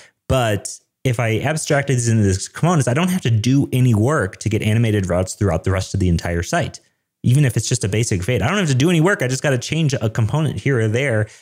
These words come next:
Uh, I just, I'm just changing the import and the name of the component, and the whole thing just works. So to me, it's like, what is the benefit versus what's the cost?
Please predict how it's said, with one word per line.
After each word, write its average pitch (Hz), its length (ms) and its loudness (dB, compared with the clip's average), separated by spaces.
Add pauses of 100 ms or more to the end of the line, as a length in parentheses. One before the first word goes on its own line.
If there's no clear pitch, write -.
(160)
Uh, 117 200 -2
I 135 80 0
just, 143 200 -2
I'm 143 120 2
just 160 200 -2
changing 135 600 2
the 110 180 2
import 156 460 0
and 110 120 2
the 104 60 4
name 135 220 4
of 120 100 0
the 113 80 -2
component, 135 480 0
and 113 160 2
the 101 60 2
whole 120 160 0
thing 113 160 2
just 113 180 -2
works. 110 320 -2 (280)
So 147 120 -2
to 135 160 0
me, 143 140 4
it's 139 100 -2
like, 127 160 -2
what 294 140 0
is - 80 -10
the - 80 -4
benefit 165 420 -2
versus 123 240 0
what's 131 200 -2
the 117 100 -4
cost? 104 440 -2